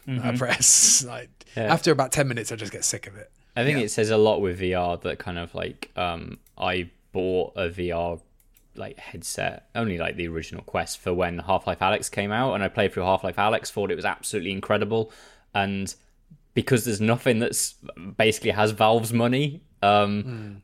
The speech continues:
Speaker 3: I've just never wanted to go through the rigmarole of putting that on, 'cause it was
Speaker 2: Mm.
Speaker 3: only worth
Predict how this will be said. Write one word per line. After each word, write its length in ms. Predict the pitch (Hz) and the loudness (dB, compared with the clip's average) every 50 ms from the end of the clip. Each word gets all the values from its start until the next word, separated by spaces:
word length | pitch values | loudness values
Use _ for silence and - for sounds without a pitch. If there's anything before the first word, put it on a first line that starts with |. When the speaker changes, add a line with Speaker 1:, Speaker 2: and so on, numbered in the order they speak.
| _ | _
Speaker 3:
I've 180 | - 101 101 98 | 0 0 2 2
just 200 | - 107 - - | 0 -2 0 2
never 280 | 113 107 101 101 104 | 0 0 2 4 2
wanted 420 | 95 92 98 101 95 90 - - - | 2 4 2 0 0 -4 -6 -8 -6
to 80 | - - | -6 0
go 160 | - 110 98 | 2 2 2
through 180 | - - 104 98 | 2 2 2 2
the 100 | 101 98 | 2 4
rigmarole 560 | 95 98 101 92 - 104 98 92 90 90 90 87 | 4 4 2 4 2 2 2 4 2 2 0 -2
of 100 | - _ | -6 _
putting 380 | - - - 76 98 104 - | -4 -4 -2 -2 -6 -10 -4
that 180 | - 98 98 - - | -2 0 0 2 2
on, 420 | 110 101 98 90 87 87 87 - _ _ _ _ _ | 4 4 4 2 -2 -6 -12 -14 _ _ _ _ _
'cause 200 | 139 139 135 - | 0 2 4 4
it 100 | 123 123 | 4 4
was 100 | 107 104 | 6 6
Speaker 2:
Mm. 60 | 113 | 6
Speaker 3:
only 200 | 107 104 104 101 | 6 6 2 2
worth 520 | 95 104 107 104 101 101 95 - - - | 4 6 6 8 6 4 4 0 -14 -16